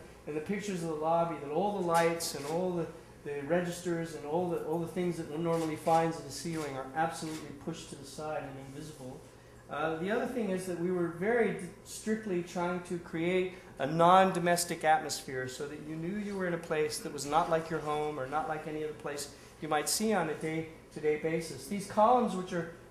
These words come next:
leaning are not leaning because we were having fun. The real reason that they lean is because the pile foundations, remember this is over the water,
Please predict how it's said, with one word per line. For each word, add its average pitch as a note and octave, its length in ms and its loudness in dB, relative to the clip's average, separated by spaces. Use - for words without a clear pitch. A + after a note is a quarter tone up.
leaning F#3 440 2
are D#3 140 0
not F#3 360 2
leaning G3 340 2
because E3+ 320 0
we F3+ 100 -2
were E3+ 140 2
having E3+ 320 0
fun. E3+ 440 -4
The D#3 80 -6
real A3+ 260 4
reason F#3 420 0
that D#3+ 180 0
they D#3+ 160 0
lean F#3+ 420 0
is D3+ 240 -4
because E3+ 520 0
the - 80 -8
pile A#3 460 2
foundations, D3 800 -2
remember F3+ 460 4
this F3 200 0
is E3+ 120 -4
over G3+ 380 6
the E3+ 80 2
water, E3+ 460 4